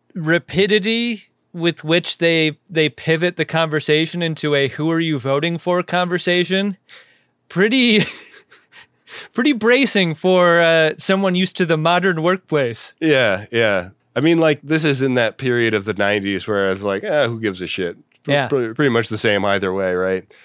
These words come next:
Speaker 1: Were you surprised at all with where in the episode the "here's who Sinclair is" as a character scene happened? This only added to my confusion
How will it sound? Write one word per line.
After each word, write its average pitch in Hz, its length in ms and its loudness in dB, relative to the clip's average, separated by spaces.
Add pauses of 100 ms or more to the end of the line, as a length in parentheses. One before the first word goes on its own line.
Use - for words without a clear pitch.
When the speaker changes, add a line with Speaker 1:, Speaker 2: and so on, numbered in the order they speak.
(480)
Speaker 1:
Were 220 100 0
you 269 100 0
surprised 240 520 -2
at 254 100 -4
all 247 340 0
with 185 280 -2
where 165 600 0
in 170 240 -4
the 156 180 -4
episode 160 800 -2
the 147 440 -4 (460)
"here's 160 440 0
who 180 140 2
Sinclair 156 680 0
is" 160 420 0
as 151 240 -2
a 139 60 -2
character 160 760 -2 (420)
scene 185 340 0
happened? 190 640 -2 (400)
This 220 240 2
only 247 260 2
added 202 260 2
to 185 60 0
my 180 120 2
confusion 170 800 -2